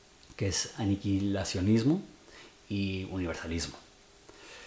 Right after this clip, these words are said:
Y creo que esas dos posturas tienen componentes que me hace que no lo pueda descartar,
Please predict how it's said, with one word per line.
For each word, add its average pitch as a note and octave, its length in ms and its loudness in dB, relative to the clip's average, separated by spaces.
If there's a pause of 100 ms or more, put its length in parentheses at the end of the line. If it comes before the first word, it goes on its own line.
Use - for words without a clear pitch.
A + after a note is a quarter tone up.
(420)
Y C#3 340 6 (560)
creo A#2 280 2
que - 380 -4 (260)
esas A#2+ 400 0
dos A#2+ 240 4
posturas - 760 -2 (540)
tienen A#2+ 720 4 (580)
componentes A#2 1160 4 (480)
que A2 500 4
me A2+ 180 4
hace G2 200 -4
que A#2+ 60 -2
no G#2+ 140 0
lo G#2 120 -2
pueda A2 180 0
descartar, F#2+ 460 -4